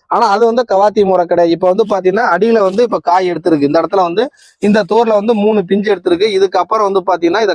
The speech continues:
கவாத்தியம் பண்ணணும். உங்களுக்கு இதை எப்படி கவாத்தியம் பண்ற பத்தி உங்களுக்கு நான் சொல்ல போறேன் நானு. பூ பிஞ்சு இந்த இடத்துல எடுத்திருக்கு பாருங்க சார். இது வந்து தொடர் வருமானம் தரக்கூடிய ரகம்னு சொன்னா, இந்த இடத்துல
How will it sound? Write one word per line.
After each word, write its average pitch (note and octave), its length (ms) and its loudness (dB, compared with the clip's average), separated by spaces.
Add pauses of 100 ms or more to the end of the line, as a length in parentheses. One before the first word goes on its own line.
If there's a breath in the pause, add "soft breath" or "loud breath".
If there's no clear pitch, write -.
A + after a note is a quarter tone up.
கவாத்தியம் F3+ 420 0
பண்ணணும். D#3 180 0
உங்களுக்கு D3 420 0 (260)
இதை F#3+ 160 4
எப்படி G3+ 220 0
கவாத்தியம் G3+ 440 0
பண்ற F#3 180 0
பத்தி F3+ 220 -2
உங்களுக்கு F#3+ 120 0
நான் D#3+ 140 -2
சொல்ல E3 200 0
போறேன் F3 240 -2
நானு. E3+ 280 0
பூ A#3+ 160 0
பிஞ்சு G3+ 240 0
இந்த E3+ 140 0
இடத்துல F3+ 260 2
எடுத்திருக்கு F3+ 220 0
பாருங்க D3 240 0
சார். D#3 280 -2 (320)
இது F#3+ 160 2
வந்து G3+ 200 2
தொடர் G#3 320 2
வருமானம் G3+ 400 2
தரக்கூடிய F3 360 2
ரகம்னு E3+ 140 2
சொன்னா, E3+ 260 -2
இந்த F3 240 0
இடத்துல G#3 100 -2